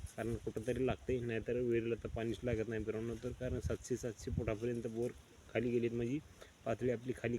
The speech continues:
खाली चालली आहे. त्याच्यामुळं झाडे लावा, झाडे जगवा आणि पाणी जिरवा, अशा बोरचं पुनर्भरण करा, जेणेकरून तुम्हाला उन्हाळ्यामध्ये त्याच्यामधून काही ना काही पाणी भेटेल. तर मित्रांनो, ही होती आजची माहिती. तर माहिती कशी वाटली ती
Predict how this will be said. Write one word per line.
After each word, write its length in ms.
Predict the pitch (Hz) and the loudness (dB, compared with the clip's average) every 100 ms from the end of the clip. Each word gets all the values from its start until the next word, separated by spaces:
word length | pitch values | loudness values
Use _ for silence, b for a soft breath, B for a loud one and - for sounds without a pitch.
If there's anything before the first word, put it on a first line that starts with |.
| - | 0
खाली 120 | 127 | -2
चालली 320 | - 113 110 | 0 0 2
आहे. 60 | 120 | 2
त्याच्यामुळं 460 | 110 110 117 120 | 2 0 0 -2
झाडे 340 | 110 113 113 117 | 0 0 0 0
लावा, 220 | 123 123 | 2 2
झाडे 260 | 113 113 117 | 2 2 2
जगवा 240 | 120 123 | 2 2
आणि 100 | 123 110 - | 0 -2 -2
पाणी 260 | 120 123 131 B B - | -2 -2 -4 B B -2
जिरवा, 380 | 104 123 135 127 | 2 4 4 2
अशा 200 | 117 139 | 0 2
बोरचं 340 | 131 131 117 107 | 4 4 4 0
पुनर्भरण 560 | 131 143 143 135 135 | 2 6 6 6 4
करा, 220 | 120 131 | 4 2
जेणेकरून 460 | 131 127 127 135 135 | 4 2 2 4 2
तुम्हाला 440 | 120 127 127 131 - - - - 117 | 2 0 0 -2 -4 -14 -20 -12 -2
उन्हाळ्यामध्ये 500 | 120 120 120 117 117 | 0 2 0 -2 -4
त्याच्यामधून 460 | 110 117 117 113 113 | -2 0 0 -2 -2
काही 180 | 113 | -2
ना 80 | 110 | -2
काही 160 | 110 113 | -2 -4
पाणी 200 | 110 110 | -2 0
भेटेल. 240 | 113 107 120 B B B 113 | 0 -2 -6 B B B -2
तर 40 | |
मित्रांनो, 320 | 120 127 143 | 0 4 2
ही 140 | 123 127 | 4 4
होती 240 | 127 139 | 4 4
आजची 260 | 113 - 135 | 0 2 2
माहिती. 260 | 120 120 | 2 0
तर 120 | 120 | 0
माहिती 320 | 127 120 117 135 | 0 2 0 0
कशी 200 | 127 135 | 2 4
वाटली 240 | 120 127 | 4 0
ती 160 | 123 | -2